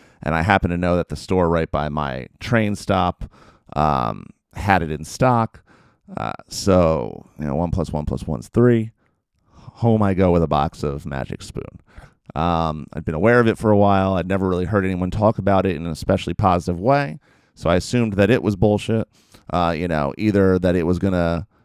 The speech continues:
taste super processed or not taste good or be like a pale imitation of it. Um, so I got home,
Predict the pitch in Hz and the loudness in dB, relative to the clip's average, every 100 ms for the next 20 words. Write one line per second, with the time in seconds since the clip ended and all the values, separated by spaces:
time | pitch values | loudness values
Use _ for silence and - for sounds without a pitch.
0 | _ - 104 101 - 104 95 98 92 90 | _ -2 0 0 -4 -2 0 4 4 2
1 | 95 87 87 - - 80 85 80 80 98 | 2 2 0 -4 -6 0 2 2 0 -2
2 | 92 - 98 92 - 92 87 87 85 - | -2 0 0 0 2 4 4 2 -4 -14
3 | - - 87 101 101 95 - - - 98 | -6 0 2 2 2 0 -2 -4 -2 0
4 | 98 92 90 90 _ _ _ - 87 - | 2 2 -2 -6 _ _ _ -10 -8 -4
5 | 90 87 101 110 120 147 _ 127 143 - | -4 -2 -2 -2 -4 -12 _ -4 -4 -6
6 | - _ _ _ _ _ - 85 82 85 | -14 _ _ _ _ _ -6 -4 -4 -4
7 | - 147 156 123 117 113 | -4 0 2 4 4 2